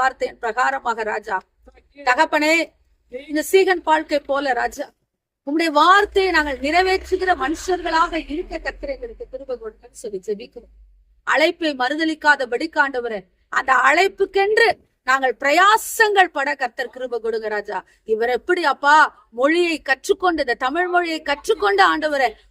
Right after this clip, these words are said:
உமக்கு ஆற்றின தொண்டுகள் ஆண்டவரே, இந்த தமிழ்நாட்டிற்கு, இந்த தமிழ் மொழிக்கு அவர் ஆற்றின தொண்டுகளை ராஜா, இந்த தமிழ் ஜனங்கள் இந்த வேதத்தின் மூலமாக கற்றுக்கொள்ள வேண்டும், தேவனாகிய கர்த்தரை அறிய வேண்டும் என்று சொல்லி அவர் ஆற்றினது போல,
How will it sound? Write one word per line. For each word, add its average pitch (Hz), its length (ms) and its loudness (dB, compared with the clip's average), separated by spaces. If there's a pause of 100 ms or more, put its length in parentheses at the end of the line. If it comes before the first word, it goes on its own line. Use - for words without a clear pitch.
உமக்கு 262 340 -2
ஆற்றின 349 380 0 (100)
தொண்டுகள் 302 480 0
ஆண்டவரே, 254 360 -4 (280)
இந்த 269 200 -4
தமிழ்நாட்டிற்கு, 330 720 0
இந்த 277 160 -4
தமிழ் 311 300 -2
மொழிக்கு 359 340 0
அவர் 302 220 -2
ஆற்றின 311 360 -2 (100)
தொண்டுகளை 302 520 -2
ராஜா, 269 300 -2 (300)
இந்த 247 200 0
தமிழ் 320 240 2 (140)
ஜனங்கள் 370 440 0
இந்த 311 200 -2
வேதத்தின் 349 500 -4
மூலமாக 330 560 -2 (280)
கற்றுக்கொள்ள 403 580 4 (100)
வேண்டும், 339 400 0 (240)
தேவனாகிய 359 640 4
கர்த்தரை 339 400 -4
அறிய 381 320 2
வேண்டும் 381 280 -4
என்று 311 200 -8
சொல்லி - 180 0 (300)
அவர் - 180 4 (100)
ஆற்றினது 349 500 2 (100)
போல, 254 100 4